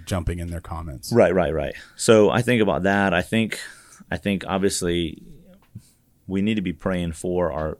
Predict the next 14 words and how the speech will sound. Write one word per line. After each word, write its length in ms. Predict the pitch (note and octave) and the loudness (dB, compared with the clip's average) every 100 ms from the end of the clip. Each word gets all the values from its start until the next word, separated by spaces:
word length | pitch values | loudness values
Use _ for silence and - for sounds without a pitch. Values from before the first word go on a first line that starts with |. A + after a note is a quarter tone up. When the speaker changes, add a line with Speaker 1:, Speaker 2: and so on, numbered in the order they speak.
| - | -8
Speaker 2:
our 140 | D#2 | -8
government 560 | D2 C#2+ C#2+ C#2+ C#2+ - | -4 -4 -4 -6 -8 -8
and 300 | D#2+ D#2 D2 | -6 -4 -4
praying 320 | F#2 F2 E2 | -4 -2 -2
for 400 | D#2+ E2+ D#2+ D#2 - | -4 -4 -2 -4 -4
Speaker 1:
A 20 | - | -2
lot. 180 | G2+ G2+ | 0 0
Speaker 2:
leaders. 260 | F2 - - | 0 -4 -12
<laughs> 400 | - - - - | -18 -20 -16 4
Yeah, 280 | A#2 E2 B1+ | 6 6 4
a 40 | |
lot. 320 | F2+ A2+ D2+ - | 2 2 0 -4
And, 360 | F#2 F#2 F2+ - | 0 0 -2 -4
and 400 | F#2 F#2 F2+ | -2 0 0